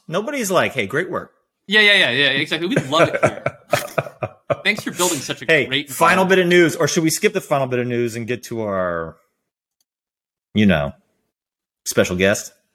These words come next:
Speaker 2: Mm, well,
Speaker 1: You
Speaker 2: I
Speaker 1: tell
Speaker 2: see
Speaker 1: me.
Speaker 2: her
Speaker 1: Do you want me
Speaker 2: getting
Speaker 1: to
Speaker 2: ready
Speaker 1: jump?
Speaker 2: in the waiting room. So, um, I mean, I don't know how long it's gonna take her to get ready in the waiting room. <laughs>
Speaker 1: All right. Well, let me. Okay.
Speaker 2: Give us
Speaker 1: My
Speaker 2: the
Speaker 1: final
Speaker 2: news.
Speaker 1: bit of news. Yes. Uh,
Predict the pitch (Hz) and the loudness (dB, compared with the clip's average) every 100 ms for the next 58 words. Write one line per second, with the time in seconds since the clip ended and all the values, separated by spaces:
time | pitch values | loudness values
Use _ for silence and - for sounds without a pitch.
0 | _ - 151 208 220 180 143 127 120 113 | _ -6 0 2 2 2 2 2 0 -2
1 | 110 117 120 120 131 120 90 113 110 120 | -6 -4 -2 0 0 2 2 0 0 0
2 | 113 135 135 127 113 135 151 110 104 113 | 0 0 0 -2 -4 -6 -6 -8 -10 -12
3 | - - 123 117 110 110 - 117 113 107 | -14 -8 -4 -4 -6 -8 -4 -4 -2 -2
4 | 107 107 107 - _ _ _ _ _ _ | -4 -6 -10 -14 _ _ _ _ _ _
5 | _ _ 123 120 117 110 107 131 127 117 | _ _ -4 0 0 -2 -2 0 2 2
6 | 117 113 113 113 110 110 104 101 110 107 | 0 -2 -4 -6 -6 -10 -10 -8 -8 -8
7 | 104 107 107 - _ - - - 269 - | -10 -14 -14 -18 _ -20 -20 -2 0 2
8 | 262 - 143 110 127 170 214 202 - 156 | 0 2 2 0 2 2 4 2 2 0
9 | 90 - - 320 143 175 254 190 185 170 | -4 -8 -4 0 2 2 4 4 2 0
10 | 139 101 - - _ - _ 160 131 - | 0 -2 -6 -16 _ -20 _ 0 0 -2
11 | - - - - _ _ - _ 139 135 | -12 -12 -12 -16 _ _ -20 _ 0 0